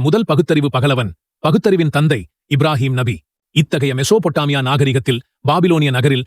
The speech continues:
ஒரு பூசாரியின் மகன் சிந்திக்க துவங்கினார். பாபிலோன் மக்கள் நட்சத்திரங்களை தெய்வமாக வழிபட்டார்கள். இப்ராஹிம் நபி ஒரு நாள் நட்சத்திரத்தை பார்த்து, "இதுதான் என் இறைவன்" என்று கூறினார்.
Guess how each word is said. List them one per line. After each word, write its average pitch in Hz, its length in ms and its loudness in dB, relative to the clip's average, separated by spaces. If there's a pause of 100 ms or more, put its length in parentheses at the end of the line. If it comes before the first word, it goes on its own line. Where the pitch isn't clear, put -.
(160)
ஒரு 151 200 2
பூசாரியின் 185 560 2
மகன் 135 240 -2
சிந்திக்க 151 380 0
துவங்கினார். 123 440 -2 (500)
பாபிலோன் 143 440 2
மக்கள் 123 260 -4 (200)
நட்சத்திரங்களை 143 580 -2
தெய்வமாக 135 420 0
வழிபட்டார்கள். 120 580 -2 (540)
இப்ராஹிம் 151 460 2
நபி 139 160 0 (140)
ஒரு 135 180 2
நாள் 131 220 -2 (220)
நட்சத்திரத்தை 143 520 -2
பார்த்து, 127 280 -2 (280)
"இதுதான் 139 480 2
என் 143 160 0
இறைவன்" 127 340 0 (160)
என்று 135 200 0
கூறினார். 117 360 -2